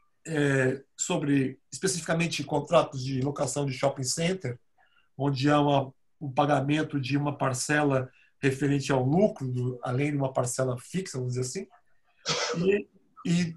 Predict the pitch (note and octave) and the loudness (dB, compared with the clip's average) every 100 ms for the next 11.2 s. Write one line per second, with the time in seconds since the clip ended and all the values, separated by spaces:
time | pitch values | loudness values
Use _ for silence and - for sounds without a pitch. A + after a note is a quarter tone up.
0 | - F#3 E3+ D#3+ F3+ F#3+ G3+ G#3+ G#3 F#3 | -6 -4 -2 0 2 4 6 6 4 6
1 | E3+ F#3 F3 D3 C#3+ - E3 D#3 - _ | 8 8 6 0 -2 0 0 0 -4 _
2 | _ - D3 C#3 D3 C3 B2 C#3 C#3+ C#3+ | _ -8 -4 -2 0 -2 -4 -6 -6 -4
3 | C#3 C3 B2+ C3+ C3+ C3 B2+ C3 F#3+ F#3+ | -2 -2 -2 -4 -2 -2 -2 -2 0 0
4 | D3 D#3+ E3 D#3+ - _ - _ - D#3 | -2 0 0 -2 -8 _ -20 _ -6 4
5 | E3 D#3+ D#3+ B3 - _ _ - G3+ G3+ | 6 8 8 6 0 _ _ -10 -4 4
6 | G3 F3+ D#3+ D3+ - - _ _ _ - | 8 8 6 2 0 -10 _ _ _ -12
7 | E3 - F#3+ G3+ F#3 G3 D#3+ D3+ C#3 C#3+ | -2 6 8 8 6 8 10 8 6 4
8 | C3 B2+ _ _ - - F3 - E3 D#3+ | 2 0 _ _ -12 -4 -4 -2 -2 4
9 | F3+ A3+ G#3 F#3 D#3+ D3+ D3 E3+ G3+ G3 | 6 6 4 0 0 0 0 2 0 -2
10 | C#3+ D3 D#3+ D3 - C#3 C3 - C#3 C3 | -2 0 0 0 2 2 2 4 6 6
11 | G3 | 2